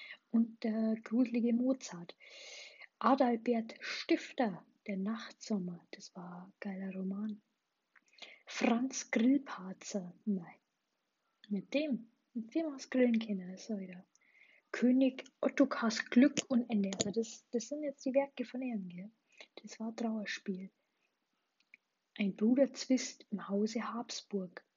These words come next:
auch ein Trauerspiel. Da weißt du schon Bescheid, was das für Zwist war, du. Junges Deutschland, Heinrich Heine.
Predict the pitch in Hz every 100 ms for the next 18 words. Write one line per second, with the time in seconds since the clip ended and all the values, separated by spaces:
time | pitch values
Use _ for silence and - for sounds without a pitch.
0 | _ 247 240 202 185 190 185 190 - -
1 | 196 180 175 _ _ _ _ - 196 196
2 | 196 - - 247 226 226 - 269 202 190
3 | - 190 - 202 - 220 214 - 190 180
4 | 170 165 _ _ - - - - _ _
5 | _ _ _ 214 254 269 - 254 247 -
6 | 220 190 175 - - 247 254 247 226 -
7 | 233 226 190 -